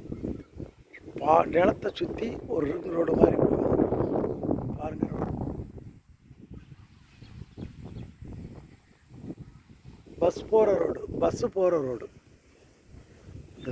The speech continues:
சார் சாலை இருக்கு. பிளாட்டுகள்லாம் தரமா செஞ்சிருக்காங்க, நல்ல விலைக்கு கொடுக்குறாங்க. ட-,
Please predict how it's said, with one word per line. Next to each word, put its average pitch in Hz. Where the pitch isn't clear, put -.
சார் 147
சாலை 113
இருக்கு. -
பிளாட்டுகள்லாம் 190
தரமா 170
செஞ்சிருக்காங்க, 143
நல்ல 190
விலைக்கு 156
கொடுக்குறாங்க. 135
ட-, 165